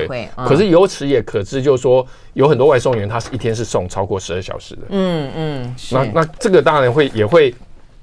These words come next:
Speaker 1: 造成一些疲劳，比如说你在外面跑一天，尤其又是，往往又是要骑摩托车赶时间。
Speaker 2: 对啊，对啊。
Speaker 1: 所以他其实我，我，我，我刚才讲就是说，为什么有很多科技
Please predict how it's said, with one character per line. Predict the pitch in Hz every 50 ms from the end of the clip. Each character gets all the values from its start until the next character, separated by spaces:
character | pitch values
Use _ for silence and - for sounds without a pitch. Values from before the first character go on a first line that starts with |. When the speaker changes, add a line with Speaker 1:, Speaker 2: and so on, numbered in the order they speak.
| - - - - - - - - - - -
Speaker 1:
造 | - - 170 143 117
成 | - - 110
一 | 117 120
些 | - - - 123 120 120 - - _ -
疲 | - - 113 120
劳， | 120 107 101
比 | 98 107
如 | 104 104
说 | 127 127
你 | 113 101
在 | - 131
外 | 123 120 123 120
面 | 123 113
跑 | 101 - - 85 85 -
一 | 143
天， | 113 - 120 117 120 - - - -
尤 | - 110
其 | 104 110 120 131 123
又 | 135 139 123
是， | 123 135 127 113 - - - -
往 | 107 101 127
往 | 120 104
又 | 110 117 120
是 | 120 127
要 | 113
骑 | 107 - - 101
摩 | 104 107 107 113
托 |
车 | 110 - 110 110 110
赶 | 107 98 87 85
时 | - -
间。 | 95 98
Speaker 2:
对 | - -
啊， | - - - 160 170 -
对 | - 165 156
啊。 | 151
Speaker 1:
所 | 170
以 | 170
他 | 185 202
其 | 185 - 175 160
实 | 147 -
我， | 131 110 104 123 -
我， | - 107 - -
我， | - 110 -
我 | 110
刚 | - 165
才 | 160
讲 | 147 - 113 101
就 | 107 135
是 | 123
说， | 143 135
为 | 127 196 190
什 | - - 107
么 | 104 107 104 - - - - - - - - - - - - - - - - -
有 | - 131 110 110
很 | 107 - 107 107 107
多 | 156 156 156 151 151
科 | 147 - - 156 147
技 | 143 - 151 135 110